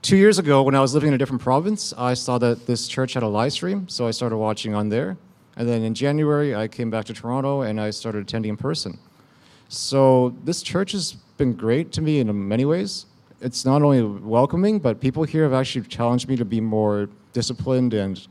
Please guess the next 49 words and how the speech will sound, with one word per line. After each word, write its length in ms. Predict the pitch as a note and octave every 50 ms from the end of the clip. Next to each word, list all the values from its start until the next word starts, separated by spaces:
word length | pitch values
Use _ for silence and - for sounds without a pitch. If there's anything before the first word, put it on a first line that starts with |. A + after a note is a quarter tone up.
| - -
active 360 | A2 A2 A2+ - - B2 A#2+
in 80 | C3 C3+
my 120 | C3 C3
faith. 400 | B2+ B2 - D3+ F3 F3+ - - _ _ _ _ _ _ - - _ _ _ _ _ _
So 180 | - - C3 C3
I 60 | A#2+
feel 180 | A2 - C3+
like 160 | C3 B2+ B2 A#2+
this 160 | B2 A2+ -
is 60 | A#2+
a 60 | A#2+
place 340 | A2 - B2+ A#2+ A#2+ A#2 -
that 160 | - G#2+ G2+
I 180 | G2 G#2 G2+ G2+ - _ _ _ _
feel 200 | _ - - C3
like 140 | B2 A#2 A#2+
I 60 | A#2 A#2
actually 180 | A2 - A2
belong 320 | G2+ A2+ B2 C3 C#3+ D3+ D3+
in, 220 | D#3 D#3+ D#3+ D#3+
and 100 | C#3 A#2+
it's 120 | A#2 G#2+ -
a 40 |
place 240 | A#2 - C3 C3+ C3
that's 280 | - C#3 B2 - - -
made 160 | B2 B2+ B2+
my 140 | B2+ B2 B2
faith 280 | B2 - C3 B2 B2
a 20 | B2+
lot 260 | B2 B2+ B2 A#2+ -
stronger 380 | - - - A#2+ C3 D3 B2+ A#2+
than 140 | G#2 G#2
it 60 | G2 G2
was 440 | G2+ G2 G2 G2 F#2+ - - - - _ _ -
a 80 | A2+
year 180 | A2 A2+ A2 G#2+
or 60 | G#2
two 220 | - - G2+ F2+
ago. 240 | F2 F2 - F#2+ - - - _ - - - _ _ - - _ _ _ _ - _ -
So 200 | - - - B2
I'll 60 | A#2+
be 100 | C3 C3
reading 160 | C#3 C#3+ C#3+
today's 260 | - - D3 C#3+ A#2
verses 320 | A2+ A#2+ B2+ - C#3 B2 -
from 160 | B2 A2 G#2
John 260 | - A2+ A2+ A2+ A2+
chapter 460 | A2 - A#2 G#2+ G2+ - - G#2+ G#2
eleven. 520 | G2 - G2+ G2+ G2+ G2 G2 F2+ F#2 G2+